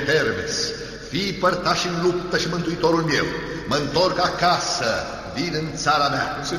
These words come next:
Speaker 2: plângea Orestes pe mormântul răpusului părinte?
Speaker 1: Chiar așa.
Speaker 2: Dar tatălui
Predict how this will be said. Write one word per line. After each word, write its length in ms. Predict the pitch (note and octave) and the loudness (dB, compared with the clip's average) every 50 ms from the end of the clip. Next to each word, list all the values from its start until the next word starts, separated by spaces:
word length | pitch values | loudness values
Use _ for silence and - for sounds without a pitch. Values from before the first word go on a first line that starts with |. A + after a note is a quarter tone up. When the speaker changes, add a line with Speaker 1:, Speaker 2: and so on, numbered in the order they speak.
| - - | -4 -4
Speaker 2:
plângea 440 | E3+ F3 D#3+ C3+ D#3 D#3+ E3 E3 D#3+ D#3+ | -4 -2 -2 0 2 4 4 4 4 4
Orestes 680 | D#3 D#3+ E3 D#3+ D#3 - - - - D#3 D#3 D#3 - | 4 4 4 4 2 2 0 0 0 0 -2 -2 -2
pe 120 | - D3+ D3 | -2 -2 -2
mormântul 800 | D3+ D#3 D3+ D3+ D3+ D#3 D#3 D#3 D#3 D3+ D3 D3+ D#3 D3+ D3+ D3+ | -2 0 0 0 0 -2 -2 -2 -2 -2 -2 -2 -2 0 0 2
răpusului 440 | D3 D#3 D3 D3+ D3 - C#3+ C#3 C3+ | 0 0 0 0 -2 -2 0 0 0
părinte? 520 | C3+ C3 C#3+ D3+ D3+ D#3 - - G3 G3+ - - - D2 | 0 0 0 0 0 0 0 0 0 0 -2 -4 -4 -2
Speaker 1:
Chiar 120 | D#2 - | 0 2
așa. 260 | - C#3 - - F#3+ - - - - | 4 4 4 4 2 2 0 -2 -4
Speaker 2:
Dar 200 | G#2+ A2+ - - - | -4 -4 -4 -2 0
tatălui 480 | D3+ C3+ B2 - - A#2+ A#2+ A#2+ B2 | 0 0 2 0 -2 -4 -4 -4 -4